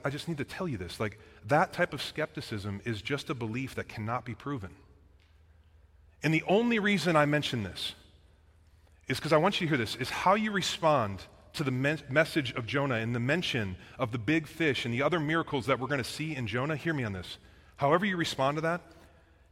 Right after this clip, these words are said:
will determine how you read the rest of the Bible. That if you accept the existence of God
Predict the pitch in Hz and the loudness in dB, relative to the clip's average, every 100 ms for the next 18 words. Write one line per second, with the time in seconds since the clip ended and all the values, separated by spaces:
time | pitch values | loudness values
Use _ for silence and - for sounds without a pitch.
0 | _ - 131 139 - 175 160 135 160 165 | _ -4 -2 -2 0 2 2 4 4 4
1 | 165 143 151 123 117 113 110 98 95 85 | 2 -2 -2 -2 -4 -4 -6 -4 -2 -4
2 | - - - _ _ _ _ _ _ _ | -10 -20 -20 _ _ _ _ _ _ _
3 | _ _ _ - _ _ _ _ _ - | _ _ _ -20 _ _ _ _ _ -20
4 | - _ - - _ - _ _ _ _ | -20 _ -20 -20 _ -20 _ _ _ _
5 | _ _ - 147 147 175 160 - - 185 | _ _ 0 4 4 4 2 0 2 4
6 | 196 - 175 131 113 151 - 143 - 110 | 2 0 -2 -2 -2 -4 -4 -4 -4 -2
7 | 123 107 78 | 0 0 -2